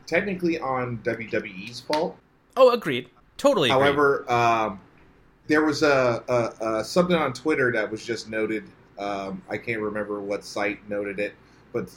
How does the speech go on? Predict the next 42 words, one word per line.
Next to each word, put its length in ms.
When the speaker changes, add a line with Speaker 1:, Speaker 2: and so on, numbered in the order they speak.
Speaker 1:
they 120
were 120
stating 400
that 160
Triple 300
H 240
was 180
like, 220
"Yeah, 260
we're 260
more 260
than 100
happy 280
to 80
work 300
with 180
New 160
Japan 540
to 80
get 200
them 140
over." 260
So 480
I 140
Speaker 2:
Mm-hmm. 100
Speaker 1:
think 240
we're 120
gonna 180
get 220
something 560
coming 280
up. 160
Speaker 2:
Yeah, 560
I 160
don't 160
know 120
if 100
I'm 140
excited 440
about 280
it. 120
<laughs> 200